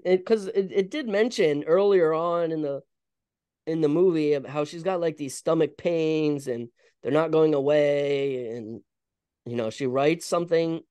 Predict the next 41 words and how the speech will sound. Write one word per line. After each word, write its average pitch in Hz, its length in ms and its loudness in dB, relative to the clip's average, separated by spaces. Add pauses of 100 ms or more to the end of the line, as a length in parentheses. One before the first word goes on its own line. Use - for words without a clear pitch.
like, 131 180 -4
she 151 140 -8
write 165 280 2
in 147 120 2
her 127 120 0
suicide 190 540 0
note 160 400 0
something 180 240 -2
about 156 240 -6
stomach 160 400 -6
cancer 143 760 -2
and, 107 200 -6 (1400)
and 117 120 -14
stuff 151 240 -2
like 127 200 0
that. 131 240 0
And 127 100 -4
she 139 100 -12
gets 165 220 0
up 160 140 0
on 156 160 2
the 135 100 -2
table, 170 640 -2 (840)
and 139 160 -6
then 143 280 -4 (440)
you 147 80 -10
can, 156 160 -4
like, 139 160 -2
see 254 260 -8
it - 40 -4
in 202 60 -4
her 151 80 2
face. 180 480 0
It's 147 140 -8
almost 220 240 2
like 175 140 -2
she 135 160 -14
slips 185 520 -4
on 170 160 2
the 143 100 2
chair 147 580 0